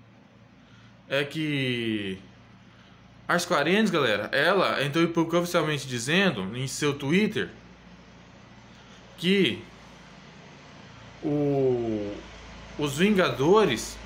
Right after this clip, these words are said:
vai ficar de graça no próximo Free Play Days, que no caso vai ser do dia vinte e nove de julho até dia primeiro de, de agosto.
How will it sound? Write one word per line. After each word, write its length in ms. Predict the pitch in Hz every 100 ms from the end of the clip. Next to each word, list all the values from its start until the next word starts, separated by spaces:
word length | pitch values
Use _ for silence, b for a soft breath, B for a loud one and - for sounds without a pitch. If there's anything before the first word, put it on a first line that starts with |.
| -
vai 200 | 120 160
ficar 280 | 175 180 170
de 100 | 175
graça 440 | 180 170 190 190
no 160 | 160 160
próximo 560 | 156 165 165 180 190 190
Free 220 | 190 190
Play 180 | 190 202
Days, 500 | 170 151 104 - - - - - - - - - - - - - - - - - - - - -
que 120 | 147
no 100 | 160
caso 240 | 156 156
vai 100 | 170
ser 140 | 170 170
do 140 | 165
dia 380 | 151 170 160 156
vinte 400 | 135 151 202 202
e 20 |
nove 420 | 170 160 156 135
de 280 | 127 127 127
julho 580 | 113 127 151 214 233 220
até 360 | 165 151 165 175
dia 180 | 180 190
primeiro 460 | 202 175 175 180
de, 120 | 175 - - -
de 160 | 147
agosto. 560 | 190 170 165 131 - -